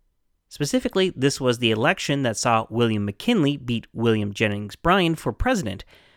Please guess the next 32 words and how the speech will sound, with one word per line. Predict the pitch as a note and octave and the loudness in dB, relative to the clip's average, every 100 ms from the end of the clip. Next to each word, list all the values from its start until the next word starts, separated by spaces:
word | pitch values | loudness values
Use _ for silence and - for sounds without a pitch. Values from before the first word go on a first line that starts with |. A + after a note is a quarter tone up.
| _ - | _ -6
which | B3 F#3 | -4 0
meant | F#3+ - C#3+ | -2 0 2
a | D3+ - | 0 2
Republican | D3+ E3+ _ - F#3 F#3+ F3+ F#3+ F#3 | -2 -2 _ -2 2 2 2 2 0
was | F3 | -2
coming | - A#2+ B2 A#2+ | -4 -4 -2 -4
into | A2+ A2+ | -6 -6
the | A2+ | -4
nation's | A2 G#2 - G#2+ - | -4 -4 -4 -8 -10
top | - G2+ G2 - | -8 -8 -8 -10
office | G#2 F#2+ G2 - | -10 -8 -10 -12
again. | G2 G2+ A2 - - _ _ _ _ _ _ _ _ _ _ _ - | -10 -6 -6 -8 -20 _ _ _ _ _ _ _ _ _ _ _ -2
Apparently, | E3+ C4+ F4+ E4 F#3 | -2 -2 -2 -2 -2
Franklin | - D#3+ D#3+ C#3+ | 0 0 0 0
had | B2+ A2+ | -2 -2
made | A#2+ A#2 | -2 -2
a | |
promise | - - A#2+ A#2 A2+ | -6 -4 -2 -2 -4
at | A2+ - | -6 -6
some | - B2 A#2 | -2 0 0
point | - G2 F#2+ - | -2 -6 -6 -4
that | G#2+ - | -4 -4
if | A2+ - | -8 -6
McKinley | B2+ C3+ - G3 A3+ A3+ | -2 -2 -2 -2 -2 -4
won, | B2+ A#2 G#2+ G2 - - _ _ _ | -2 0 0 -2 -12 -16 _ _ _
he | - F3+ | -6 -2
would | D#3+ B2+ - B2 | 0 0 -4 -10
generously | G#2+ B2 C#3+ B2+ G#2 - G#2 F#2+ | -4 -2 0 0 -4 -6 -8 -8
step | - C3+ - | -2 -2 -2
down | A2 A#2 A#2 | 0 0 0
from | B2 G#2 | -4 -6
office | F2+ - G2+ | -6 -10 -12